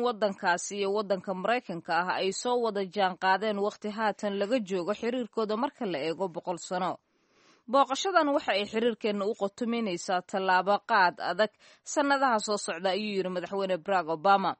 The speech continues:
Xiriirka dhex maraya labadan waddan ee beri cadowga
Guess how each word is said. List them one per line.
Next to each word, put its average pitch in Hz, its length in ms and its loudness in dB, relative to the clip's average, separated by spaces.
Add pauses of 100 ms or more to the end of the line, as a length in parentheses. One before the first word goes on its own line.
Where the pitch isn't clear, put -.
(380)
Xiriirka 202 440 0
dhex 196 240 2
maraya 190 540 2
labadan 196 500 2
waddan 190 320 0 (120)
ee 190 340 0
beri 208 320 2 (100)
cadowga 190 580 2